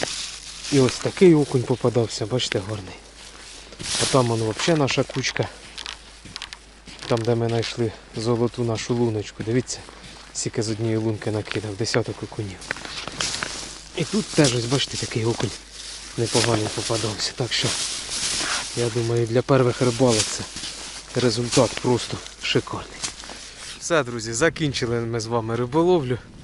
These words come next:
Коротше, для перших рибалок, я думаю, класний результат. Мене спасла та наша козирна лунка, в якій я витяг десяток риб. А так проходив, там одна, там одна риба. Кстати, ця зміна балансіра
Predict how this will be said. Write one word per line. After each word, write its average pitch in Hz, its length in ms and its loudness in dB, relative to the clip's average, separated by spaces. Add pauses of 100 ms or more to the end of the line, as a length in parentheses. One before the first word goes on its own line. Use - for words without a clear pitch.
(560)
Коротше, 170 500 6 (200)
для 135 180 2
перших 156 400 4
рибалок, 143 460 4
я 135 60 4
думаю, 131 300 0
класний 117 440 2
результат. 123 560 2 (340)
Мене 156 300 8
спасла 147 600 6
та 123 120 0
наша 135 280 2
козирна 131 460 2
лунка, 120 360 0
в 110 40 -2
якій 113 200 0
я 123 140 6
витяг 127 300 0
десяток 113 500 -2
риб. 107 140 -4 (640)
А - 80 2
так 175 220 4
проходив, 147 540 2
там 165 300 4
одна, 131 300 0
там 151 240 2
одна 127 220 0
риба. 123 200 2
Кстати, 160 360 4
ця 143 140 4
зміна 156 300 4
балансіра 147 600 4